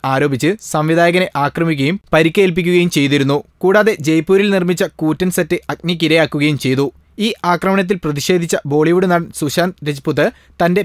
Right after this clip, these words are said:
പേരിനൊപ്പമുള്ള രജ്പുത് വെട്ടിക്കളഞ്ഞതായി ട്വീറ്റ് ചെയ്തിരുന്നു. ആയിരത്തി തൊള്ളായിരത്തി മൂന്ന് ചിത്തോറിലെ രാജ്ഞിയായിരുന്ന റാൺ പത്മിനിയുടെ കഥയാണ് പത്മാവതിയിലൂടെ പറയുന്നതും ദീപിക നായികയാകുന്നതും. ഭാരം കൂടിയ ആഭരണങ്ങളും വസ്ത്രങ്ങളുമാണ് താരത്തെ തളർത്തിയതും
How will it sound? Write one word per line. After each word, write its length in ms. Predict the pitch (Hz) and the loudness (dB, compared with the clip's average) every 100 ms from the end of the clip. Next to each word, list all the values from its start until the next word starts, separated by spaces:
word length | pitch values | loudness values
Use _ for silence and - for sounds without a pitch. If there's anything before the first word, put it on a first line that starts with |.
| - | -2
പേരിനൊപ്പമുള്ള 680 | 175 170 190 190 190 185 190 143 | 0 2 2 0 0 0 0 -2
രജ്പുത് 400 | 151 - 190 - | -6 -4 -6 -4
വെട്ടിക്കളഞ്ഞതായി 680 | 147 135 170 170 160 143 202 | -4 -2 0 0 2 0 0
ട്വീറ്റ് 500 | - _ - 170 175 | -6 _ -2 -2 0
ചെയ്തിരുന്നു. 480 | 151 143 143 147 147 _ _ _ | 0 0 0 0 -4 _ _ _
ആയിരത്തി 320 | 208 214 220 240 | 2 2 2 0
തൊള്ളായിരത്തി 420 | 233 226 220 214 | 2 2 2 0
മൂന്ന് 260 | 190 190 190 | 0 0 -2
ചിത്തോറിലെ 520 | - 151 180 190 196 - | -6 -4 0 2 0 0
രാജ്ഞിയായിരുന്ന 600 | 151 - 175 185 185 180 - | -4 -4 -2 0 0 -2 -4
റാൺ 240 | 151 156 170 | -2 -2 -4
പത്മിനിയുടെ 440 | - 175 175 175 180 151 | -6 -4 0 0 -2 -2
കഥയാണ് 420 | 151 160 131 214 - - - | 0 2 2 -2 -4 -6 -4
പത്മാവതിയിലൂടെ 600 | 156 170 185 185 185 190 | -2 0 2 4 2 2
പറയുന്നതും 480 | 147 147 156 135 202 - | 0 2 2 0 -2 -4
ദീപിക 300 | 147 160 170 185 | -2 0 0 -2
നായികയാകുന്നതും. 920 | 143 151 156 165 143 139 139 143 147 _ _ _ - | 0 0 2 2 2 0 0 0 -2 _ _ _ -2
ഭാരം 340 | 185 202 233 240 | 2 4 4 2
കൂടിയ 240 | 240 240 - | 2 0 0
ആഭരണങ്ങളും 640 | 175 180 208 175 147 226 156 | 0 2 2 2 0 -2 -2
വസ്ത്രങ്ങളുമാണ് 680 | 156 - 196 202 170 143 190 165 | -4 -2 0 2 2 0 0 0
താരത്തെ 360 | 151 160 180 - | 2 0 -2 0
തളർത്തിയതും 500 | 151 147 170 165 | 0 0 0 0